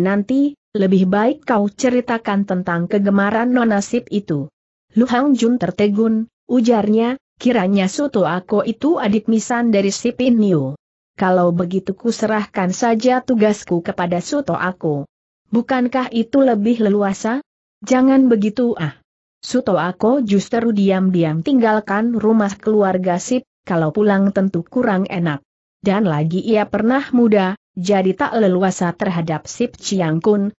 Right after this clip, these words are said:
cepat-cepat Toko Ing menyanggapi.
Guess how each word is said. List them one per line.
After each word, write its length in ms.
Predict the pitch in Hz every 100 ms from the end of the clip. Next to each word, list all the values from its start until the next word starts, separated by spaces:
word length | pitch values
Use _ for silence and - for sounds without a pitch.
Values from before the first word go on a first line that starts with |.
| _
cepat-cepat 720 | - 294 208 214 - - 190 208
Toko 400 | 202 190 214 202
Ing 160 | 233
menyanggapi. 800 | 254 220 196 185 185 - 160 143